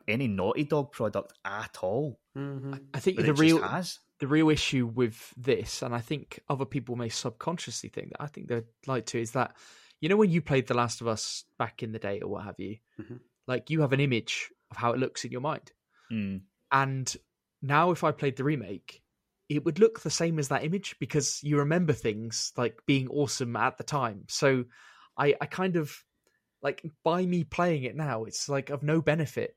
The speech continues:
Speaker 3: because it's the same, it's even the exact same version 'cause it looks the same in my mind as it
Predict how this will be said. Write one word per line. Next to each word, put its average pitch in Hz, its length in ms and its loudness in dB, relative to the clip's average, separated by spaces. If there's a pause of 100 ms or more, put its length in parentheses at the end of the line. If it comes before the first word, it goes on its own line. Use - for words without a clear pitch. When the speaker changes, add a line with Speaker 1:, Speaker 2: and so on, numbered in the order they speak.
(120)
Speaker 3:
because 127 480 -2 (240)
it's - 260 -2
the 147 100 -4
same, 170 380 0 (220)
it's - 180 -2
even 156 280 2
the 123 100 4
exact 131 340 -2
same 139 220 0
version 165 340 -2 (140)
'cause 131 120 -4
it 147 100 2
looks 170 300 0
the 127 80 -4
same 175 280 2
in 113 80 -2
my 120 140 0
mind 131 340 0
as 117 120 -4
it 131 140 -2